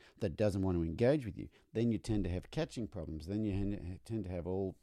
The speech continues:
sorts of other issues that arise from that. But if you can just engage with them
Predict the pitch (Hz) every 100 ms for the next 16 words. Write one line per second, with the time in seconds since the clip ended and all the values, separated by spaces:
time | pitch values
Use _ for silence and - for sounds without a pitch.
0 | - 107 95 85 104 147 104 95 - 98
1 | 92 80 90 90 95 98 98 - - 90
2 | 131 101 - 98 123 160 156 - 87 71
3 | 98 160 190 120 90 101